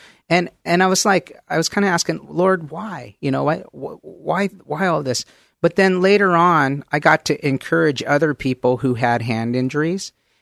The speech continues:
And then, you know, it was the coolest thing. At, at that time, we were going to Community Bible Fellowship. There, the youth group there, uh, came out and volunteered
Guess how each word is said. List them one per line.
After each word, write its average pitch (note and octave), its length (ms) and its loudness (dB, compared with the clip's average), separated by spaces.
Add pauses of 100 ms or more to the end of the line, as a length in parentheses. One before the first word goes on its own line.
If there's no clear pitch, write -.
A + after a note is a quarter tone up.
(120)
And F3 260 2
then, E3+ 400 2
you - 340 -4
know, E3+ 200 4
it - 20 -6
was D3 200 0
the C3+ 80 -2
coolest D3+ 500 2
thing. C3+ 320 -2 (420)
At, C#3 240 -2 (120)
at C#3 140 -4
that C3+ 200 2
time, C#3+ 220 0
we C3+ 100 0
were B2 120 0 (200)
going C3 160 0
to B2 60 -2
Community A#2 340 -2
Bible A2+ 240 0
Fellowship. A2 580 -4 (300)
There, C#3+ 280 2
the B2+ 140 -2
youth C3+ 380 0
group B2+ 380 -2
there, A2 420 -2 (420)
uh, A2+ 320 -4
came D3 440 -2
out A#2 340 -4
and A2 220 -6
volunteered A#2 840 -2